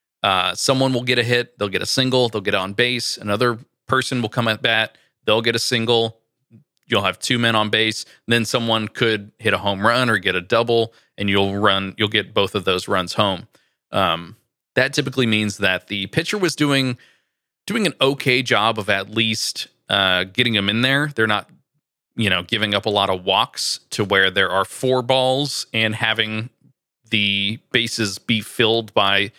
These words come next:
folks who are not getting hits. If that number, if the number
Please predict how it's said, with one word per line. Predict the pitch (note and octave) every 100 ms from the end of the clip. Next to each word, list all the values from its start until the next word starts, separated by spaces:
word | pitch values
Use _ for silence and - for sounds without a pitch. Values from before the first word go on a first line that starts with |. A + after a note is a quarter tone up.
| _
folks | - B2 -
who | B2
are | G#2
not | F2+ F2+ G2
getting | - C3+ C#3
hits. | D3 C#3+ - - - _ _ _ _ -
If | B2
that | C3+ A#2
number, | A#2 B2+ C#3 C#3 -
if | C#3 -
the | C3
number | A#2+ E3 G#3